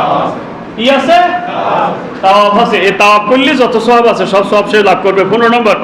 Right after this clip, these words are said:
মাথা মুন্ড-, উমরাতে মাথা মুন্ডানো আছে, এই মাথা মুন্ডানোর কারণে সে আল্লাহর রহমত এবং নূর লাভ করবে। ষোলো নম্বর হইল এহরাম অবস্থা মারা গেলে তার মাথাটা খোলা থাকবে, মুখটা খোলা থাকবে। কিয়ামতের ময়দানে সে কবর থেকে যখন উঠবে, সে তালবিয়া পড়তে পড়তে আল্লাহর দরবারে,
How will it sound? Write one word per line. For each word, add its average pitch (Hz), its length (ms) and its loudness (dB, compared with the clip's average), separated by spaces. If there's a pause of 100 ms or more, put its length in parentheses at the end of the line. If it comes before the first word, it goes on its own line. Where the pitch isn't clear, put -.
(320)
মাথা 190 280 0
মুন্ড-, 240 340 0
উমরাতে 202 340 2
মাথা 202 260 2
মুন্ডানো 226 360 2
আছে, 208 200 2
এই 240 180 0
মাথা 180 240 2
মুন্ডানোর 214 320 2
কারণে 202 260 0
সে 202 120 -2
আল্লাহর 175 280 2
রহমত 233 360 2 (440)
এবং 233 440 0 (220)
নূর 220 200 2
লাভ 214 220 2
করবে। 165 240 2 (340)
ষোলো 220 160 2
নম্বর 220 260 2
হইল 247 100 4
এহরাম 226 360 2
অবস্থা 214 240 0
মারা 190 200 2
গেলে 180 420 0 (460)
তার 185 280 2 (240)
মাথাটা 220 680 0 (400)
খোলা 202 180 4
থাকবে, 220 440 2 (480)
মুখটা - 400 0 (100)
খোলা 214 160 2
থাকবে। 220 380 0 (280)
কিয়ামতের 247 460 0
ময়দানে 233 460 2
সে 262 140 0
কবর 226 300 2
থেকে 254 200 2
যখন 240 260 0
উঠবে, 208 240 0
সে 208 140 0
তালবিয়া 202 440 0
পড়তে 254 240 2
পড়তে 262 240 2
আল্লাহর 185 320 0
দরবারে, 165 360 0